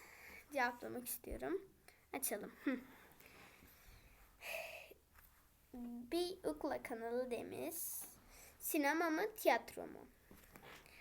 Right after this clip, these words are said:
Nasıl desem arkadaşlar, ben sinemayı seçiyorum.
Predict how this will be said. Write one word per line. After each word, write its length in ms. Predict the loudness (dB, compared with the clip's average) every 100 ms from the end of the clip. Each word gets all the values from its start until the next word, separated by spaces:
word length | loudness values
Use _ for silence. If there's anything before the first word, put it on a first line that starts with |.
| -20 -2
Nasıl 280 | 0 0 0
desem 360 | 0 0 0
arkadaşlar, 960 | 0 -2 0 2 2 2 4 8 10 12
ben 300 | 10 10 6 2 -4 -20 -20 -18 2
sinemayı 540 | 4 8 8 6 4
seçiyorum. 840 | 0 0 -2 0 2 6 6 6